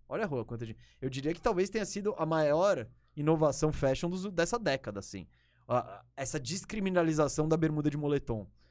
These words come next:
Porque antes você tava usando uma bermuda de moletom, você tava muito largado. Hoje você tá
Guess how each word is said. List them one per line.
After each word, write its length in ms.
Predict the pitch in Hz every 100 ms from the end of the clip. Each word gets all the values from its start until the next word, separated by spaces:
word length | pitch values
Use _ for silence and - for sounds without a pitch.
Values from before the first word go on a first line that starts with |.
| _ -
Porque 160 | -
antes 100 | 151
você 80 | -
tava 160 | 208 170
usando 140 | 156
uma 80 | 160
bermuda 280 | 151 147 151
de 80 | 143
moletom, 380 | 143 131 143
você 140 | 139 180
tava 180 | 196 233
muito 240 | 165 196
largado. 500 | 240 190 131 107 92 _ _ _ _ _ -
Hoje 340 | 117 131 208
você 140 | 240 180
tá 360 | - 156 147